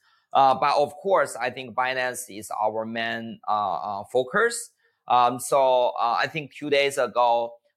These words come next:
um, we have seen the surge of T U S D price, uh, in Binance Exchange. So that's why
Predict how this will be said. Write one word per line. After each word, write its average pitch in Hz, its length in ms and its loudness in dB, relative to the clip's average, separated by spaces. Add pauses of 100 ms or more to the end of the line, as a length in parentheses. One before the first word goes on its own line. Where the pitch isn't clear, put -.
um, 107 560 0
we 147 120 2
have 127 260 -2
seen 127 360 -6
the 110 80 -2
surge 127 520 -2
of 107 320 -2
T - 140 -12
U 120 80 0
S 117 200 -2
D 120 100 -10
price, - 600 -4 (340)
uh, 117 200 4
in 127 240 -6
Binance 120 440 -2
Exchange. 117 480 -6
So 110 400 2
that's 123 220 -4
why 117 400 0